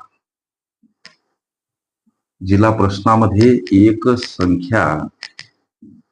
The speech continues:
असं म्हटलंय, ती मूळ संख्या एक्स समजू. गणिताची मांडणी लक्षात घ्या. एका संख्येच्या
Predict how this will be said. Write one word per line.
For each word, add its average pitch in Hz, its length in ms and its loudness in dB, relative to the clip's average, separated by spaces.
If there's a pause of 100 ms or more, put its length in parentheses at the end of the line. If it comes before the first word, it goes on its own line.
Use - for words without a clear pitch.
(600)
असं 117 240 0
म्हटलंय, 95 440 2 (920)
ती 90 760 -2 (1040)
मूळ 113 220 4
संख्या 92 440 -2 (140)
एक्स - 220 -8 (100)
समजू. 87 420 -4 (220)
गणिताची 110 600 0
मांडणी 98 440 -2 (200)
लक्षात 90 420 -2
घ्या. 78 280 -6 (1900)
एका 110 320 2
संख्येच्या 101 840 0